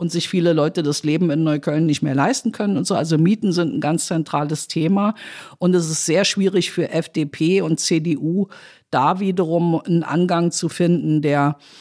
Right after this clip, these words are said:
klar macht, wir brauchen Immobilienfirmen, die auch denken, dass sie damit einen Gewinn machen können, denn sonst bauen die hier nicht. Aber gleichzeitig müssen wir irgendwie dafür sorgen, dass, äh, nicht normale Verdiener und Krankenschwestern und Busfahrer und so weiter sich das Leben in,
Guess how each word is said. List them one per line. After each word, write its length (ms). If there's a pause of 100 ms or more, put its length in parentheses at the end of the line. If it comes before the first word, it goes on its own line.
(480)
klar 220
macht, 420 (320)
wir 180
brauchen 320
Immobilienfirmen, 1080
die 400 (480)
auch 160
denken, 320
dass 200
sie 100
damit 260
einen 120
Gewinn 280
machen 260
können, 200
denn 120
sonst 280
bauen 360
die 140
hier 160
nicht. 300
Aber 180 (160)
gleichzeitig 580
müssen 320
wir 200
irgendwie 260
dafür 260
sorgen, 380
dass, 640
äh, 240
nicht 520
normale 600
Verdiener 560
und 120
Krankenschwestern 880
und 380
Busfahrer 560
und 100
so 120
weiter 260
sich 180
das 200
Leben 280
in, 240